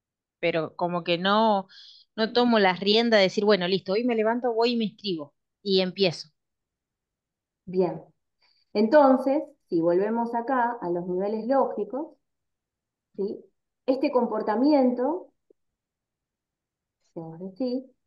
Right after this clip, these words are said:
Speaker 2: que es el compromiso, que es hacer determinadas acciones, como levantarte o como ir o como anotarte, lo tenés en vos, tenés la, la, eh, desarrollada la capacidad de tener responsabilidades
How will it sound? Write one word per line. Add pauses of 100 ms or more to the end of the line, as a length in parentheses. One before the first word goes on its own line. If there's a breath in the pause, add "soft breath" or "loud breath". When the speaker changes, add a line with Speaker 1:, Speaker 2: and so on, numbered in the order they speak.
(480)
Speaker 2:
que
es
el
compromiso,
que
es (120)
hacer
determinadas
acciones,
como
levantarte
o
como
ir
o
como
anotarte, (760)
lo
tenés (120)
en
vos, (480)
tenés
la,
la,
eh,
desarrollada
la
capacidad (640)
de
tener
responsabilidades